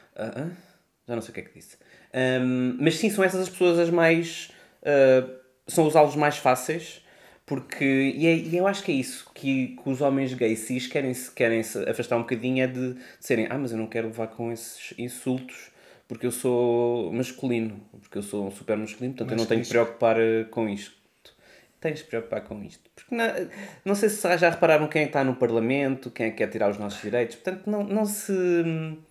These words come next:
Speaker 1: regozijem com as coisas que têm agora, porque elas facilmente também se podem alterar e perder-se. Portanto, não, não, não, não desdenhem deste tipo
Speaker 2: Sim.
Speaker 1: de, de linguagem, mesmo que se não se identifiquem com ela, tipo, não,
Speaker 2: Claro.
Speaker 1: não, não usem, pronto.
Speaker 2: Até porque não esquecer que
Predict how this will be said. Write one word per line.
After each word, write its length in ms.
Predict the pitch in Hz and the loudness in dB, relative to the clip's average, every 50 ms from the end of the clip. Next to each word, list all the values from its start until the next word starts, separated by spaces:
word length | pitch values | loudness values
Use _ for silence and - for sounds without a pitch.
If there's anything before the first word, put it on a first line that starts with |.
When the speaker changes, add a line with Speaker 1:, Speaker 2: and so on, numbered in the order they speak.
| _ _ _ _ _ - | _ _ _ _ _ -16
Speaker 1:
regozijem 640 | - - 156 147 147 139 139 151 151 143 147 143 139 | -14 -12 -10 -8 -8 -6 -6 -6 -4 -2 -2 -2 -2
com 100 | 143 143 | -2 -6
as 80 | 131 | -6
coisas 320 | - - 139 131 135 127 - | -4 -4 -4 -4 -4 -6 -10
que 80 | - | -8
têm 220 | - - 131 127 123 | -4 -2 0 0 2
agora, 240 | 120 123 123 127 | 2 2 0 0
porque 340 | - - - - - - - | -2 -6 -14 -20 -8 -2 0
elas 140 | 120 120 117 | 0 0 0
facilmente 420 | - - 120 120 120 117 117 117 | 0 -2 -2 -2 -2 -6 -6 -6
também 180 | 113 117 110 110 | -8 -8 -8 -8
se 80 | 110 - | -8 -8
podem 540 | - 113 107 104 107 104 101 104 104 101 - - _ _ _ _ | -6 -6 -4 -4 -4 -6 -8 -8 -10 -12 -16 -18 _ _ _ _
alterar 440 | - 104 104 101 - 107 104 104 107 | -2 -2 -2 0 0 2 2 4 2
e 60 | 110 | 2
perder-se. 600 | 101 - 113 101 98 107 113 131 143 - - - - - - - _ _ _ - | 0 -2 -2 0 2 2 0 0 -2 -6 -14 -16 -18 -20 -20 -20 _ _ _ -6
Portanto, 240 | - 135 127 123 135 | -4 -4 -2 -2 -2
não, 400 | 127 131 127 123 123 123 120 - | 0 0 0 0 -2 -2 -4 -4
não, 200 | - 123 135 131 - | -4 -2 -2 -2 0
não, 220 | 139 139 139 135 | 0 0 0 0
não 560 | 135 131 98 - 127 131 135 135 131 127 123 | 0 0 -2 -2 0 0 0 0 0 0 -2
desdenhem 540 | 123 123 123 123 120 123 123 123 123 123 117 | -2 -2 -2 0 2 2 2 2 2 0 0
deste 320 | 113 120 120 - - - | -2 -4 -6 -6 -6 -4
tipo 60 | 269 277 | -2 -2
Speaker 2:
Sim. 120 | 240 220 226 | -2 -2 0
Speaker 1:
de, 260 | 127 120 117 113 110 | 0 0 0 0 -2
de 100 | - 117 | -4 -4
linguagem, 800 | 117 120 117 107 110 110 110 117 113 113 117 117 113 - - - _ - | -2 -2 0 4 4 4 4 4 2 -2 -4 -4 -4 -6 -10 -12 _ 0
mesmo 260 | 127 131 123 127 131 | 2 2 2 0 -2
que 60 | - | -4
se 80 | - 139 | -2 -2
não 80 | 131 | -2
se 120 | 123 - 135 | -2 -2 -2
identifiquem 420 | 135 131 - - 139 143 139 131 | -4 -4 -4 -6 -6 -4 -6 -4
com 180 | - 139 139 139 | -2 0 0 2
ela, 160 | 143 151 151 | 0 0 -2
tipo, 320 | 151 - 160 - - 160 | -4 -8 -12 -10 -8 -6
não, 160 | 156 156 156 151 | -4 -4 -4 -4
Speaker 2:
Claro. 220 | 151 202 190 190 190 - - - - | -2 -2 -2 -2 -4 -8 -16 -10 -6
Speaker 1:
não, 260 | 156 151 147 147 156 | -4 -2 -2 -2 -4
não 260 | 156 156 160 165 165 | -4 0 2 2 2
usem, 420 | 165 160 165 156 - 139 127 131 131 | 2 2 0 -2 -2 -2 -2 -4 -4
pronto. 440 | 131 - 127 123 120 120 - - - - - - - - - | -4 -2 0 0 0 -2 -6 -12 -18 -20 -20 -20 -20 -18 -8
Speaker 2:
Até 160 | 143 - 170 | -4 -4 -4
porque 260 | 165 170 147 - - | -4 -4 -8 -10 -8
não 200 | 135 131 139 143 | -6 -6 -4 -4
esquecer 540 | 139 - - 151 143 - - 160 165 165 165 - | -4 0 2 2 2 2 0 -2 -2 -2 -4 -8
que 400 | - - 190 160 139 120 101 | -6 -4 -2 -2 -2 -2 -6